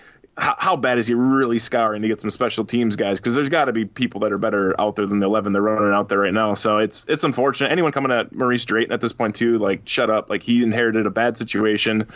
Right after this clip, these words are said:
It's only gotten worse. It, it's gonna get figured out at some point, but it's, it's, it's tough. And it, it's one of those things that you mentioned, like, if, if we're to have the same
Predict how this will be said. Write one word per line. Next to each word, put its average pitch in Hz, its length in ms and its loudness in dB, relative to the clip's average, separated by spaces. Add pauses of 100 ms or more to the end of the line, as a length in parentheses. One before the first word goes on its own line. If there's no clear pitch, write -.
(420)
It's - 100 -4
only 135 160 2
gotten 127 260 0
worse. 107 580 -2
It, 87 580 0
it's 131 140 -4
gonna 160 160 0
get 147 140 0
figured 135 240 0
out 123 220 2
at 117 120 -4
some 127 180 0
point, 131 300 -2
but 113 80 2
it's, - 360 -4
it's, - 540 -2
it's - 180 -4
tough. 82 360 -4
And 101 640 0 (180)
it, 87 260 0 (140)
it's 131 160 -2
one 156 140 2
of 147 80 2
those 131 160 0
things 135 240 0
that 113 240 -2
you 117 80 2
mentioned, 120 380 0
like, 104 200 0
if, - 240 -4 (360)
if - 120 -4
we're 165 100 2
to 156 80 2
have 143 200 0
the 131 80 -2
same 139 480 -2